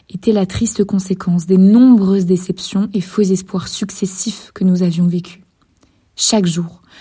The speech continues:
je suivais quasiment religieusement les évolutions des restrictions sanitaires italiennes. Mais finalement, le vingt septembre deux mille vingt et un, je m'installais à Padoue. Et aujourd'hui,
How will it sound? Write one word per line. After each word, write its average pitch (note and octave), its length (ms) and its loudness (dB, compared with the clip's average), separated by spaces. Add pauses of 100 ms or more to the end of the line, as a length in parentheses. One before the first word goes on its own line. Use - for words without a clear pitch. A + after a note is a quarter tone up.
(120)
je - 140 -4
suivais G#3+ 340 0
quasiment F#3+ 560 0
religieusement G3 1000 2 (420)
les F#3 160 0
évolutions G3 500 0
des F#3 120 2
restrictions F3 580 -4
sanitaires F3 500 -2
italiennes. F3 600 -8 (1300)
Mais G#3+ 100 2
finalement, A3+ 500 4 (680)
le F#3+ 100 0
vingt A#3+ 280 2
septembre A#3 460 0
deux G3 80 2
mille F#3+ 180 4
vingt F#3+ 260 0
et F3+ 80 0
un, F#3 160 -2 (520)
je F#3+ 100 0
m'installais G#3 580 2
à F3+ 80 -2
Padoue. F3 500 -8 (840)
Et G3+ 100 2
aujourd'hui, G3+ 540 0